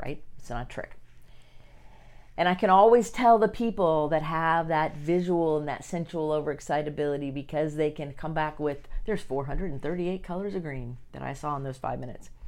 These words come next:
Other people will say six, ten.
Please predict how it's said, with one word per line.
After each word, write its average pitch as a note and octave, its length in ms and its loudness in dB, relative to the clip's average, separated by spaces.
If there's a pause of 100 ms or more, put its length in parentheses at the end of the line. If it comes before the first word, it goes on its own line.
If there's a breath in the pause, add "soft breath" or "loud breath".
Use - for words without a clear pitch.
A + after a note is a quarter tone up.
(420 soft breath)
Other D#3 220 2
people D3 320 -4
will C#3+ 80 -4
say F3+ 160 -4
six, - 600 -4 (520)
ten. C#3 400 -4